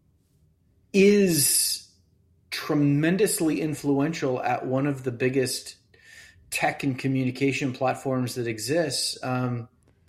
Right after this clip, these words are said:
you know, it, it, it's interesting to see if there's going to be some impact from this. Now,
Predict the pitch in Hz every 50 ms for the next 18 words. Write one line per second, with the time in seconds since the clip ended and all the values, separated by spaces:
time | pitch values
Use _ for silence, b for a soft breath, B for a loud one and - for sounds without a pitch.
0 | _ _ _ _ _ _ _ _ _ _ _ _ _ _ _ _ _ - 131 127
1 | 131 - 143 143 - - 165 165 - - - - _ _ _ _ _ _ - -
2 | - 226 254 - - _ _ _ - 160 123 - - - 185 170 - - 143 -
3 | 170 165 147 139 - - 202 208 180 143 - - 135 123 - - 139 131 131 127
4 | 120 123 120 117 - - 131 120 123 120 156 160 156 131 113 110 - - 107 98
5 | 92 - - 139 123 101 B